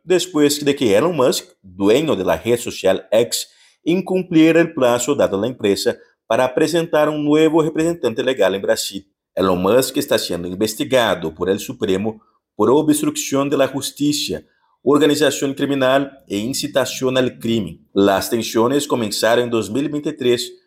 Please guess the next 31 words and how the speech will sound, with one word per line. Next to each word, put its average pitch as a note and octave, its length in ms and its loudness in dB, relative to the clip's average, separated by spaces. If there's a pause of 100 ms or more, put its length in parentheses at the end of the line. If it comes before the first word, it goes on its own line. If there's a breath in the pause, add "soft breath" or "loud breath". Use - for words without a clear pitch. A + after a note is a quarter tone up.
(240 soft breath)
cuando A#2 220 0
el C#3 100 2
ministro E3 460 0
del F2+ 160 -2
Supremo C3+ 720 0
comenzó F#3 480 0
a F#2 60 2
investigar G#2+ 600 0
milicias D3+ 540 -4
digitales C#3+ 800 -2
y F#2 80 2
a G2+ 80 4
los G#2+ 180 0
involucrados C3+ 840 0
en B2 80 -2
los G2 160 0
actos A2+ 320 -4
golpistas B2 840 -4 (100)
que G#2 120 -4
invadieron G#2 680 0
Brasilia. G#2 640 -4 (720 loud breath)
Moraes D#3 480 2
pidió A#2 400 0
la G2+ 100 4
eliminación A#2 560 -2
de C3 120 0
varios C#3 520 0
perfiles G#2+ 540 -8
vinculados G2+ 600 -2
a - 20 2
Bolsonaro G2+ 640 -4